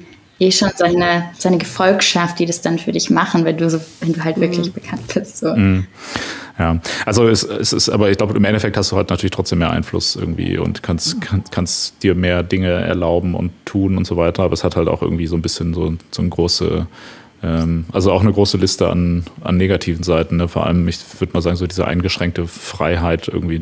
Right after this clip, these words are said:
Speaker 3: einfach zu tun, was man will,
Speaker 2: Mhm.
Speaker 3: ist, glaub ich, das, also ich stell's mir auch irgendwie echt anstrengend vor, wenn du jetzt irgendwie Angela Merkel bist und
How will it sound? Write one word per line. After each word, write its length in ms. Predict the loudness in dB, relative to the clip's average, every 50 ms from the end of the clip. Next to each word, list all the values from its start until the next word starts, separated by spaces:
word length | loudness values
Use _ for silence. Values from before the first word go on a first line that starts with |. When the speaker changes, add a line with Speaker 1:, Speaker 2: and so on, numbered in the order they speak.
| -4 -4
Speaker 3:
einfach 220 | -4 -4 -4 -6
zu 140 | -8 -8 -8
tun, 240 | -8 -4 -2 0 0
was 160 | 0 0 -2
man 160 | -2 -2 0
will, 140 | 2 2 2
Speaker 2:
Mhm. 40 | 2
Speaker 3:
ist, 220 | 2 -2 -4 -4
glaub 160 | -6 -6 -6 -6
ich, 160 | -6 -8 -10
das, 200 | -10 -10 -8 -4 -2
also 140 | 0 0 0
ich 80 | 0
stell's 240 | 0 0 0 0 0
mir 100 | 0 0
auch 140 | 0 -2 -2
irgendwie 240 | -2 -2 -2 -2 -2
echt 180 | -2 -4 -4
anstrengend 420 | -4 -2 -2 -2 -2 -2 -2 -2 -2
vor, 220 | -2 0 0 0
wenn 120 | 2 0 0
du 60 | 0
jetzt 140 | -2 -2 -2
irgendwie 200 | -2 -2 -2 -2
Angela 280 | -2 0 0 0 2
Merkel 300 | 2 2 0 0 0 -2
bist 260 | 0 0 -2 -2 -2
und 180 | -4 -4 -4 -6